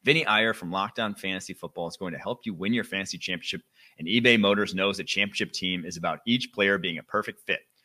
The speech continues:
Same with your vehicle. With over two hundred twenty-two million parts for your number one ride or die, you can make sure your ride stays running smoothly.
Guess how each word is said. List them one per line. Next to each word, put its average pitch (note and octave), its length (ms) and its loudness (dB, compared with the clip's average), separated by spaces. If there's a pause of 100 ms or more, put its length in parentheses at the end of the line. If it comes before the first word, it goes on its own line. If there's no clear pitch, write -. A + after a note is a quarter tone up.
(160)
Same D#3+ 420 8
with G#2 220 4
your G2+ 80 2
vehicle. - 460 -8 (280)
With A2+ 160 0
over G2+ 220 2
two - 420 -4
hundred G#3 320 2
twenty-two E3 380 0
million C#3 260 2
parts A#2+ 360 4 (320)
for A2 120 0
your F#2 140 2
number B2 240 2
one B2 300 0
ride F#2+ 260 4
or A#2+ 80 4
die, F#2+ 320 2
you F#2+ 160 -4
can G2+ 140 -8
make B2 180 2
sure A2+ 220 -2
your G#2+ 180 0
ride G#2+ 300 2
stays A2+ 320 -2
running A2 320 2
smoothly. F#2 500 -6